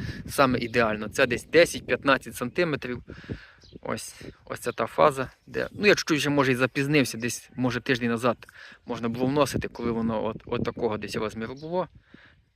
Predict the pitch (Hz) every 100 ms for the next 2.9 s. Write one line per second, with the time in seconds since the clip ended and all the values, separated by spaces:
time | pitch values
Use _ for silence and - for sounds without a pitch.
0 | _ - - 113 113 - - 120 101 123
1 | 117 - - 117 113 113 113 113 117 -
2 | 117 107 101 - 107 120 113 101 98